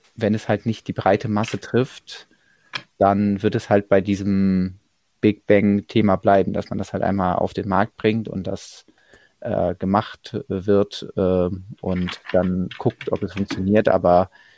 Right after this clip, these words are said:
ich befürchte irgendwie, dass es dann auch leider am Ende verlaufen wird. Ich glaube, es wird nicht irgendwie negativ in Erinnerung bleiben bei vielen Fans oder so,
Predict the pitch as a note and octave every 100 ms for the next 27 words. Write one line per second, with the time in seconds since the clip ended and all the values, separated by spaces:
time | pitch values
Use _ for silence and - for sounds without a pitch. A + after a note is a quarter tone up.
0 | _ _ - - A#2 A#2 - A2 G#2+ G#2
1 | A2 G2+ F#2+ - - F#2+ - G2 - G2+
2 | F#2+ G2+ F#2+ F#2 F2+ _ _ _ _ _
3 | - G2 F#2 G#2 G#2+ G2+ G2 F#2+ F#2 _
4 | - G#2 F#2+ F#2+ - B2 A2+ G#2+ - A2+
5 | - A#2 A#2+ A2+ - - - G#2 F#2+ G2+
6 | A#2 A2 - - G2+ - A#2 C#3 C#3 B2+
7 | A#2+ A#2+ A2 - A#2 A2 - A2 A2 G#2+
8 | G#2+ G#2+ G#2 G#2+